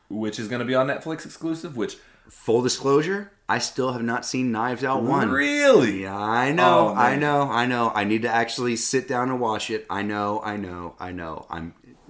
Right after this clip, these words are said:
Speaker 2: thank God. Don't spoil this for me. Do not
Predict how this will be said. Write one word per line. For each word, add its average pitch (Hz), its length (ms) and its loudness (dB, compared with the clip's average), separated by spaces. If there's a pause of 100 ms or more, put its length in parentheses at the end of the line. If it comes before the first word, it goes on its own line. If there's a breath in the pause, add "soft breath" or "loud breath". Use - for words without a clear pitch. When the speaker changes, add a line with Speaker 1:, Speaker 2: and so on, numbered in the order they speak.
Speaker 2:
thank 160 420 4
God. 147 460 6 (1400 soft breath)
Don't 170 320 8
spoil 185 440 6
this 127 160 4
for 107 200 -2
me. 98 140 0
Do 110 280 0
not 127 520 6